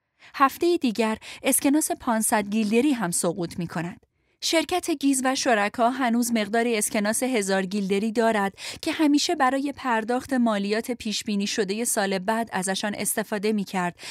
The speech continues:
و هنوز وارد حسابهایش نکرده. بنابراین ظاهراً همه چیز مرتب است. برای داسل یک چرخ دندانپزشکی قدیمی پایی فرستادند.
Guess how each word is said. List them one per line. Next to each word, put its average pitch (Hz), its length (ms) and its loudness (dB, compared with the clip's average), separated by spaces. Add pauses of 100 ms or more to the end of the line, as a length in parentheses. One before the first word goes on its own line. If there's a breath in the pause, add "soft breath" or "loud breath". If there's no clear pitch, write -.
(160 loud breath)
و 254 80 8
هنوز 285 480 2
وارد 226 280 0
حسابهایش 240 800 -2
نکرده. 185 580 -4 (640)
بنابراین 196 540 2 (260 loud breath)
ظاهراً 233 500 4
همه 240 280 -2
چیز 269 240 -2
مرتب 220 520 0
است. - 280 -8 (1000 loud breath)
برای 359 360 4
داسل 247 500 2
یک 247 200 -2
چرخ 254 320 -4
دندانپزشکی 202 920 0
قدیمی 190 600 0
پایی 214 420 -4
فرستادند. - 800 -8